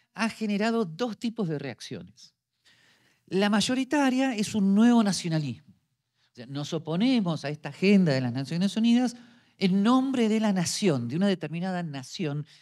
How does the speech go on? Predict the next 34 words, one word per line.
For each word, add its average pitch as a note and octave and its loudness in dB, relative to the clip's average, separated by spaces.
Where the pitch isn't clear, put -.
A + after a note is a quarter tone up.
y F3 -8
gran A#3 -4
parte B3 -2
de G#3 2
estos G#3 -2
nacionalistas, G#3+ -2
la F3 -8
mayor G3 -6
parte A3 -8
de G#3+ -4
las A3 -4
veces, A3+ -4
no F3 0
vienen G#3+ -4
del C#3 -6
liberalismo A#2 -8
clásico, - -20
¿ok? - -10
Son C3+ -8
personas D3 -4
con B2+ -8
las G2+ -10
cuales C3 -6
podemos A#2 -8
tener A#2+ -4
una G#2 -2
alianza B2+ 0
táctica, E3 -12
pero B2+ -14
no E3 -2
provienen E3 8
del A#2+ -2
liberalismo A2+ -6
clásico. - -20